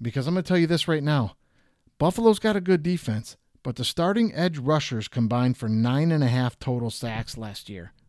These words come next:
okay? And with young quarterbacks in the division like Wilson and Tua,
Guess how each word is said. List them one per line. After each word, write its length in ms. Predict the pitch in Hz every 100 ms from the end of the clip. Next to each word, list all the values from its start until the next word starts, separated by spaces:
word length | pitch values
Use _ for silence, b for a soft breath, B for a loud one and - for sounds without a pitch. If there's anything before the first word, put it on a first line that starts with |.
| -
okay? 420 | 117 - 123 147 - _
And 180 | - 139
with 160 | 123 110
young 300 | 120 180 208
quarterbacks 580 | 180 170 147 139 131 135
in 80 |
the 60 | 117
division 520 | 110 107 120 117 120
like 300 | 110 107 -
Wilson 760 | - 101 117 131 - 127 127 131
and 300 | 117 113 110
Tua, 380 | - 151 120 110